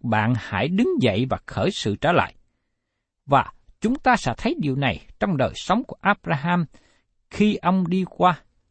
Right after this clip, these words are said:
Sáng Thế Ký đoạn mười hai này. Bây giờ,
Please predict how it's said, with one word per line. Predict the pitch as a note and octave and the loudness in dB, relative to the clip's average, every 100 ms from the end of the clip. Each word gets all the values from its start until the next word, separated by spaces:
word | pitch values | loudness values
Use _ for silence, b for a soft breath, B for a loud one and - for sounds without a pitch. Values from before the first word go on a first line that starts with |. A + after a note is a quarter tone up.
| _ | _
Sáng | - F#3+ A3+ | -2 0 0
Thế | A3 | -4
Ký | - A3 C4 - _ _ - | -4 -4 -4 -6 _ _ -6
đoạn | A2 E2+ A#2 | -2 -2 -4
mười | - | -2
hai | C3+ B2+ | 0 0
này. | - - _ _ _ _ _ _ _ _ _ _ _ _ _ _ _ _ _ _ _ _ | -2 -12 _ _ _ _ _ _ _ _ _ _ _ _ _ _ _ _ _ _ _ _
Bây | B3 A#3 | -4 2
giờ, | F3 | 2